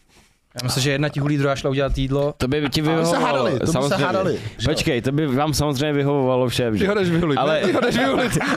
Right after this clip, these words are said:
Speaker 2: <laughs> co když tam bude prostě
Speaker 3: A ty
Speaker 2: ta
Speaker 3: hladovej,
Speaker 2: borka
Speaker 3: ne?
Speaker 2: mít
Speaker 3: Úplně
Speaker 2: dva chlapy,
Speaker 3: katabolický
Speaker 2: že jo?
Speaker 3: už.
Speaker 2: Jako chtěl bys bydlet s druhým týpkem, vole.
Speaker 1: Protože ona je polyamorní.
Speaker 2: Jo.
Speaker 1: A vlastně nemůžeš
Speaker 3: Kámo,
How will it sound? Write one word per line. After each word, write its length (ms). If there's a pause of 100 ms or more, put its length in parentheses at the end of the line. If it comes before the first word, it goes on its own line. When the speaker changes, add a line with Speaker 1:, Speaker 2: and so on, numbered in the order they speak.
(140)
Speaker 2:
<laughs> 360
co 60
když 200
tam 160
bude 220
prostě 280
Speaker 3:
A 40
ty 40
Speaker 2:
ta 80
Speaker 3:
hladovej, 300
Speaker 2:
borka 220
Speaker 3:
ne? 80
Speaker 2:
mít 100
Speaker 3:
Úplně 120
Speaker 2:
dva 80
chlapy, 160
Speaker 3:
katabolický 340
Speaker 2:
že 120
jo? 180
Speaker 3:
už. 240 (300)
Speaker 2:
Jako 200
chtěl 160
bys 180
bydlet 320
s 40
druhým 240
týpkem, 440
vole. 260
Speaker 1:
Protože 200
ona 180
je 60
polyamorní. 580
Speaker 2:
Jo. 280 (840)
Speaker 1:
A 60
vlastně 220
nemůžeš 240
Speaker 3:
Kámo, 420